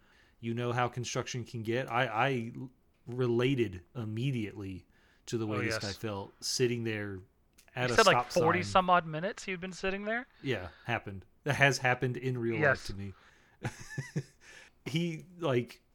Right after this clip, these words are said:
Speaker 1: kind of blows him off. He's like, "Yeah, I'll go talk to my supervisor." And then he just bails.
Speaker 2: Eh, fantastically. Fantastically.
Speaker 1: Hands the sign to a coworker and says, "Hey, Arnold's giving away free,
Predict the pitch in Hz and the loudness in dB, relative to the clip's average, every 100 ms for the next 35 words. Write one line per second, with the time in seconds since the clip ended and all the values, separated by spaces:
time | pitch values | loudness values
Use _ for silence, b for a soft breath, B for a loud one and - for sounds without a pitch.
0 | _ - 208 320 156 180 175 151 156 151 | _ 0 2 2 2 4 4 4 4 4
1 | 135 143 151 160 165 156 127 113 147 143 | -2 0 2 2 -2 -2 -2 -4 -6 -2
2 | 120 110 110 - 151 170 170 175 180 127 | -2 -2 -4 -2 2 4 2 4 2 2
3 | 104 90 92 113 165 113 80 - - - | -8 -10 -2 4 4 4 -2 -12 -14 -16
4 | b b b b b _ 180 165 - - | b b b b b _ -2 -2 0 8
5 | 170 - 170 156 - 139 110 104 _ _ | 8 10 10 10 6 -2 -8 -14 _ _
6 | _ _ - 139 123 - - - - 147 | _ _ -2 -2 -2 -10 -8 -8 -4 -4
7 | 143 - 110 - 104 - - - - 160 | -4 -6 -10 -14 -18 -18 -20 -18 -2 2
8 | 180 180 208 220 185 165 170 175 156 123 | 2 0 -2 0 2 2 2 0 0 -2
9 | 135 135 123 113 107 107 104 110 101 135 | -2 0 0 -2 -4 -6 -4 -4 0 0
10 | 139 143 143 123 131 127 120 117 120 | 2 0 0 -2 -2 2 2 2 -2